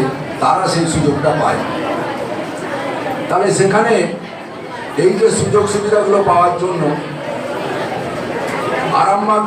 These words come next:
কোর্টে, তোমরা একটু চুপ করো, একটু আসতে বলো, কীভাবে আইনি পরিষেবাটা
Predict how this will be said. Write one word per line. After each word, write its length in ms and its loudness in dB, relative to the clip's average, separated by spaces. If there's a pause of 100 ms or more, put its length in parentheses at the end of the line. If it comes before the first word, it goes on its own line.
কোর্টে, 300 2 (1700)
তোমরা 260 4
একটু 220 4
চুপ 200 4
করো, 160 4
একটু 280 2
আসতে 300 0
বলো, 200 0 (240)
কীভাবে 360 2
আইনি 440 0
পরিষেবাটা 500 4